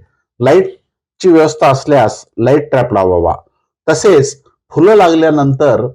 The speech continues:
डोमकळ्या शोधून फुलामधली आळी नष्ट करावी, हे सतत करत राहावे. दादालाड पद्धतीनं कापसाची लागवड केली असल्यास चाळीस ते पन्नास दिवसादरम्यान कापसाची गळफांदी खोडापासून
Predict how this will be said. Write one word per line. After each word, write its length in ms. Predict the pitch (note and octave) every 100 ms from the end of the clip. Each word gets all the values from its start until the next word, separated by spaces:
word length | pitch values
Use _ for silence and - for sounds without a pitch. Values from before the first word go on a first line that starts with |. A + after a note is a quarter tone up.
| _ _ _ _ _
डोमकळ्या 680 | B2 B2 E3+ G3 G3 E3+ F3
शोधून 600 | E3+ C#3+ C3 D#3 A#2+ G2+ B2 _ _ -
फुलामधली 520 | C#3 E3 D#3+ C#3+ D3
आळी 300 | D3+ B2 C#3
नष्ट 320 | D#3 C#3 C3 D#3+
करावी, 540 | C#3+ A2 G#2 F#2 - _ -
हे 120 | D#3
सतत 380 | D#3+ D3+ D3 G#3 G#3
करत 260 | C#3 C3
राहावे. 360 | A2 G2 F2 C2+ - _ _ _ _ _ -
दादालाड 500 | B2+ C#3+ F#3 A3 B3
पद्धतीनं 680 | A3+ F3+ F#3+ F#3+ F#3 F#3+
कापसाची 540 | F#3+ D3 C#3 E3 D#3 D3+
लागवड 300 | C3 C3 C3+
केली 260 | C3 A#2+
असल्यास 540 | A#2+ - B2 F2+ F2 - _ _ _ -
चाळीस 340 | - E3 F#3+ -
ते 80 |
पन्नास 380 | G3 C#3+ C3+ F#3+
दिवसादरम्यान 720 | F#3+ E3 D#3+ C3+ B2 B2 B2 G#2+ F#2+ - _ _
कापसाची 480 | - C3 D3 D3 D#3
गळफांदी 800 | A#2+ D3 F#3+ D3 B2 A#2+ F#2+ G2 _ _
खोडापासून 680 | - C3 E3+ E3+ C#3 D#3 D3